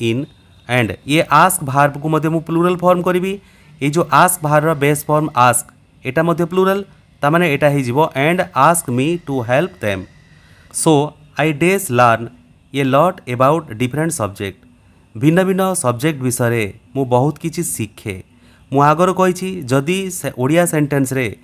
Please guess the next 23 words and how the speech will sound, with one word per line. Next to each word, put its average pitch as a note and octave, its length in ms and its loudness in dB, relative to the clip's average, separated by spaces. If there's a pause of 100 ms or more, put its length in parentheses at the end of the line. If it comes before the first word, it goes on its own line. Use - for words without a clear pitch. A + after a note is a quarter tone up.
(400)
ଏମିତି F3 360 0
ସେନ୍ସ D#3 440 -2
ଆସେ, C#3 380 0
ମୁଁ C#3+ 240 0
କରେ, C3 480 0
ମୁଁ B2 220 -2
ଯାଏ, A#2+ 440 2
ମୁଁ A#2 260 -4
ଖାଏ, B2 400 0
ମୁଁ A#2 180 -4
ଶିଖେ, C3 580 -8 (420)
ତାମାନେ F3+ 300 0
ଏଇସବୁ F#3+ 400 0
କେସ୍ରେ C3+ 720 -2
ଆମେ D3+ 160 0
କ'ଣ D#3+ 200 0
କରିବୁ? F3+ 400 -2 (320)
ନା, C3 100 0
ଆମେ D#3+ 200 2
ପ୍ରେଜେଣ୍ଟ D3 380 -2
ସିମ୍ପଲ୍ଟା C3+ 500 -2
ୟୁଜ୍ A#2 260 -2
କରିବୁ। F#2 360 -8